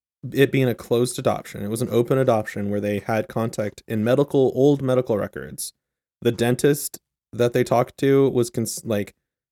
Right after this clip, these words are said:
did, showed x-rays showing baby teeth at the right age of what she said, what she was saying she was. And so they essentially forced the girl to tell everyone she was older,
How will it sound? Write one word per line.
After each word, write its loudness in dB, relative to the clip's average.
did, 0
showed 4
x-rays 0
showing 0
baby 0
teeth 0
at 0
the 0
right -2
age -4
of -4
what -4
she -6
said, -6
what -4
she -4
was -4
saying -2
she -8
was. -8
And 0
so 4
they 2
essentially 0
forced 2
the 0
girl 6
to -4
tell 6
everyone 2
she -10
was -8
older, -6